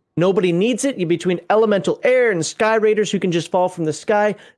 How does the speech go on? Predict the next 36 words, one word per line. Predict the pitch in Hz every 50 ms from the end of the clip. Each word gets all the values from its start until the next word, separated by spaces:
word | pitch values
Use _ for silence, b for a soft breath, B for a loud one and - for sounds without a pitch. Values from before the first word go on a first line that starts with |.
| _
Nobody | - 160 170 208 233 220 233 226 233
would | 220 202 185 - -
ever | 170 185 196 180 190 185
think | 175 - - 185 180 175 170 -
of | 170 160 160 147 139
making | 160 165 165 160 160 175 165
a | 156
parachute. | 156 - 151 147 147 139 - - 160 151 156
The | 151
players | - - 156 156 156 156 147
don't | - 165 156 143
get | 165 143
to | 156 151
do | 151 175 156
it." | 131 - - _ _
But | 302 311 240
in | 294 302 -
tw-, | - - - 330 - 330
the | 320 302 302
twentieth | 302 - 339 359 370 359 339 -
century, | - - 339 339 381 294 - 311 294 254
shut | 220 - - - - - 240 226 208
up. | 175 - - _ _ _ _ _ _ _ _ _ _ _ _ _ _ _ _ _ _ _ _ _ -
That's | 190 185 -
what | 190 -
this | - 170 - -
reminds | 143 143 135 131 110 127
me | 117
of. | 107 104 - _ _ _ _ _ _ -
So | - - 156 143 -
I'm | 143 151 156 143
glad | 147 165 170 175
it's | 180 175 -
here | - 190 190 208 202 B B B B _ _ _ -
because, | 160 - - 180 165 165 175 165 160 180
uh, | 180 180 180 180 185 185 190 185